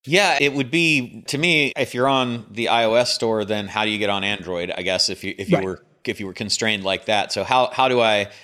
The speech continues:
Speaker 1: increase my channels of distribution? Is there, it, does it make sense to have a desktop app? Are there other markets or things like that that I can do?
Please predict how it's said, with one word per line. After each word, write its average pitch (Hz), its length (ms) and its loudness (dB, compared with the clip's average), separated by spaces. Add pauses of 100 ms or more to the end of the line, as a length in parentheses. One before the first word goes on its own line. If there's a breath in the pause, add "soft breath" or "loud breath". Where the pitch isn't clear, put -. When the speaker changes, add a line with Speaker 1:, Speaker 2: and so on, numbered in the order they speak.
(120)
Speaker 1:
increase 120 480 -2
my 107 120 0
channels 101 360 -4
of 92 80 -10
distribution? 101 720 -4
Is 104 360 -2
there, 101 360 2 (300 loud breath)
it, 117 260 -4
does 131 240 4
it 123 140 0
make 104 240 -2
sense 113 420 0
to 90 100 -4
have 98 380 -2
a 101 60 -10
desktop 98 560 -2
app? 101 320 0
Are 113 180 4
there 107 240 0
other 107 460 0 (260 loud breath)
markets 117 540 0
or 101 340 0
things 120 220 0
like 101 160 0
that 110 180 2
that 104 120 -2
I 98 80 0
can 101 140 -8
do? 117 300 0